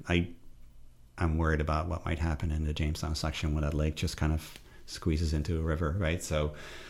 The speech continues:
so improving the flow will be huge. Um, the other added benefit to doing the work now is that hopefully the ground will freeze and we can get heavy equipment closer to the water's edge without sinking in the mud, so we can get cranes and everything we need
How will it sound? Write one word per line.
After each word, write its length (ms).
so 120
improving 400
the 60
flow 220
will 120
be 120
huge. 560
Um, 500
the 180
other 360
added 260
benefit 560
to 160
doing 320
the 100
work 200
now 440
is 280
that 340
hopefully 280
the 80
ground 260
will 80
freeze 440
and 80
we 80
can 120
get 300
heavy 260
equipment 500
closer 380
to 120
the 80
water's 280
edge 260
without 280
sinking 300
in 80
the 60
mud, 360
so 120
we 80
can 120
get 160
cranes 340
and 80
everything 320
we 100
need 300